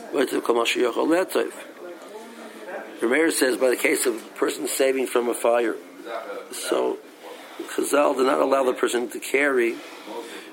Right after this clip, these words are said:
from one chutzner, which is Mo'urav, to the next chutzner, which is not Mo'urav with it. But you're allowed to put on clothing and carry a set of clothing there, on,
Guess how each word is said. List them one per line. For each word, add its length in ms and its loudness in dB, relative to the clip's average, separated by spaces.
from 240 0
one 200 2
chutzner, 720 2
which 300 4
is 360 4
Mo'urav, 600 4
to 80 -2
the 100 4
next 280 2
chutzner, 240 2
which 120 -2
is 140 -2
not 180 2
Mo'urav 320 6
with 180 4
it. 100 -8
But 100 2
you're 120 4
allowed 200 4
to 180 -2
put 40 0
on 140 2
clothing 460 4
and 140 0
carry 360 4
a 200 -4
set 200 2
of 120 -2
clothing 380 4
there, 360 4
on, 200 0